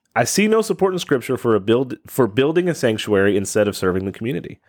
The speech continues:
So many churches have huge mortgages and their community outreach is limited. It is my opinion that this is a poor representation of the body of Christ, but I'm hoping I'm missing something.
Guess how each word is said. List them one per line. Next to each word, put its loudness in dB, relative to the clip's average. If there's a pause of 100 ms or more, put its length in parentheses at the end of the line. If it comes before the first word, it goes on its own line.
(580)
So 2
many 2
churches -2
have -2
huge -2
mortgages 2
and -2
their 0
community 0
outreach 0
is -6
limited. -2 (140)
It 0
is 2
my 2
opinion 0
that 2
this 0
is -6
a 2
poor 2
representation -2
of -2
the -2
body 0
of -6
Christ, -8
but 2
I'm 2
hoping -2
I'm 0
missing -4
something. -18